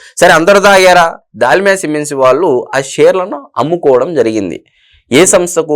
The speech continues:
ఒక ఫ్రెంచ్ సంస్థకు అమ్ముకోవడం జరిగింది. ఆ తద్వారా వచ్చినటువంటి డబ్బు ఎంత?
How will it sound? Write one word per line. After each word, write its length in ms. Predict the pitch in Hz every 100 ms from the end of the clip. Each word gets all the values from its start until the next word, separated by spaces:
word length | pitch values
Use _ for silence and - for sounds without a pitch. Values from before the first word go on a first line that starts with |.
| 135
ఒక 120 | 135 131
ఫ్రెంచ్ 320 | 135 165 175
సంస్థకు 400 | 165 139 - -
అమ్ముకోవడం 500 | 147 120 117 104 147
జరిగింది. 580 | 117 101 95 85 64 - _ _ _ -
ఆ 80 | 160
తద్వారా 500 | 160 165 156 190 220
వచ్చినటువంటి 540 | 202 208 196 190 185
డబ్బు 260 | 160 160 165
ఎంత? 360 | 160 156 156